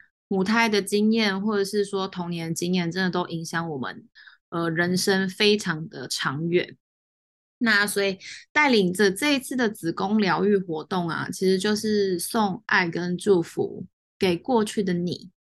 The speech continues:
还有你的妈妈。那这样有什么意义呢？就是说在送祝福啊，跟重新回溯过去的这个过程里面，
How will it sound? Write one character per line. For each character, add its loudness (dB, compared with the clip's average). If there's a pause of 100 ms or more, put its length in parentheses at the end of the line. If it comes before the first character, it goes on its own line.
(160)
还 -2
有 2
你 0
的 -8
妈 -6
妈。 -10 (720)
那 2 (460)
这 0
样 6
有 2
什 -4
么 -8
意 0
义 2
呢？ -2
就 -2
是 2
说 -2 (140)
在 4
送 0
祝 2
福 -4
啊， -2
跟 2
重 -6 (120)
新 -4
回 0 (200)
溯 -2
过 4
去 -2
的 -2
这 -4
个 -6 (480)
过 0
程 -4
里 -8
面， -4